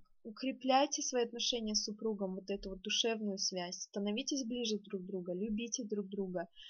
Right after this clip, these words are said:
поддерживайте, э, связь, желание, рвение.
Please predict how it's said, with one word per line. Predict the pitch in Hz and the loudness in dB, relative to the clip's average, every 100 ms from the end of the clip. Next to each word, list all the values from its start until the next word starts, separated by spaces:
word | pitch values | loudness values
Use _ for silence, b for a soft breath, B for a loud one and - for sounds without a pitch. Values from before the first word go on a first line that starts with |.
| B B - | B B 0
поддерживайте, | 208 185 214 233 247 226 220 226 208 208 - - | 2 2 2 2 2 2 0 0 -2 -4 -20 -6
э, | 208 202 196 | -2 2 2
связь, | 202 - 208 214 214 220 - - | 0 0 4 6 6 4 2 0
желание, | 196 220 226 208 202 190 185 196 | 0 0 4 6 6 2 0 0
рвение. | 196 208 220 208 190 185 196 | 0 4 4 4 2 0 -2